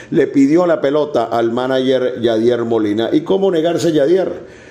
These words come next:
Porque, entre otras cosas, con todo y los tres días, subió al box el pitcher número uno del Magallanes y además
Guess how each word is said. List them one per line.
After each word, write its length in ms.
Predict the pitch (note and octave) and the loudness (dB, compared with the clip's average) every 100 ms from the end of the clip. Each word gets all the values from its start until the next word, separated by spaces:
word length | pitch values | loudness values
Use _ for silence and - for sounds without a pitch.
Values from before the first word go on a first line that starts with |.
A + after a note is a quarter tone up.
| - - - | -20 -14 -2
Porque, 320 | A#2+ A2+ B2 | -2 0 -2
entre 280 | A#2+ C3 C3 | 0 0 0
otras 320 | D#3+ F3 - | 0 -2 0
cosas, 580 | F#3+ F#3 - C3 C3 - | 0 0 0 0 -2 -4
con 320 | A#2 A2+ - | -4 -4 -2
todo 200 | E3+ F#3+ | 0 0
y 60 | |
los 160 | C#3+ C3 | -2 -2
tres 240 | D#3+ D3+ | 0 2
días, 320 | C3 A#2 A#2+ A#2 | 2 2 2 2
subió 240 | A2+ A#2+ | 2 2
al 80 | B2+ | 2
box 320 | C3 C3 - | 0 -2 -2
el 120 | A#2+ | -2
pitcher 280 | - - C3 | -2 -2 -2
número 320 | C#3+ C#3+ A#2 | 0 0 0
uno 240 | B2 C#3 C3 | 0 2 0
del 140 | B2+ | 0
Magallanes 640 | C3+ C#3+ E3 C3 A#2+ A#2+ - - - - | 0 0 0 0 -2 -4 -8 -18 -14 -2
y 200 | B2+ D3 | 2 2
además 680 | F#3+ G#3+ F3 C3 C3 - | 2 -2 -2 -2 -4 -8